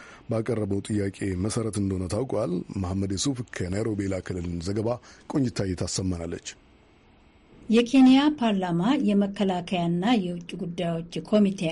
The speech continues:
Speaker 2: አባላት በላይፒኪያና በሳምቡር ወረዳዎች ጉብኝት ጀምረዋል። የጉዟቸው ዓላማም በአካባቢው የብሪታንያ ወታደሮች አድርሰዋል ስለተባሉት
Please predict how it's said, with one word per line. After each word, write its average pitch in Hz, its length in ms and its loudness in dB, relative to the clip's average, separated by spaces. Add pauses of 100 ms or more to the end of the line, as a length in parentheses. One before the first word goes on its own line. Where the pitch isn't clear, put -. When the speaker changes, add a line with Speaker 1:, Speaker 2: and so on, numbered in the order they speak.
Speaker 2:
አባላት 202 540 0 (160)
በላይፒኪያና 180 1120 -2 (120)
በሳምቡር 175 680 0
ወረዳዎች 180 640 -2 (100)
ጉብኝት 226 520 2
ጀምረዋል። 170 600 0 (540)
የጉዟቸው 175 680 -2
ዓላማም 208 560 4
በአካባቢው 214 760 2 (100)
የብሪታንያ 165 680 0 (100)
ወታደሮች 202 840 0
አድርሰዋል 208 680 4
ስለተባሉት 190 840 2